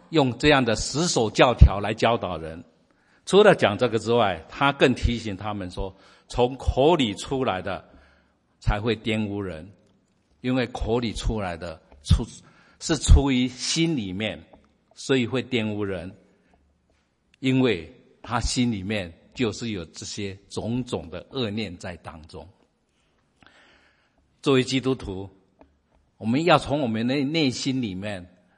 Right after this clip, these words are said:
来发出这些好话，说出这些好话。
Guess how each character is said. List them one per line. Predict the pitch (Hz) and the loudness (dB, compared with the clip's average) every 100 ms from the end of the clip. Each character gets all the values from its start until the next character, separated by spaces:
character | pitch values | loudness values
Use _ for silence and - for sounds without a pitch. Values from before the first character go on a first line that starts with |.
| _ - | _ -10
来 | 92 98 101 _ _ _ _ | -6 -6 -8 _ _ _ _
发 | 147 139 139 | 2 2 2
出 | 135 127 127 - - _ _ _ _ | -2 -4 -6 -12 -20 _ _ _ _
这 | 120 | -8
些 | 113 113 | -4 -6
好 | 98 92 76 | -4 -4 -4
话， | 87 101 76 | -4 -6 -6
说 | - 123 120 | -4 -2 -2
出 | 120 | -4
这 | 113 113 | -2 -4
些 | 110 104 | -4 -6
好 | - 82 | -8 -12
话。 | 82 98 73 | -10 -12 -12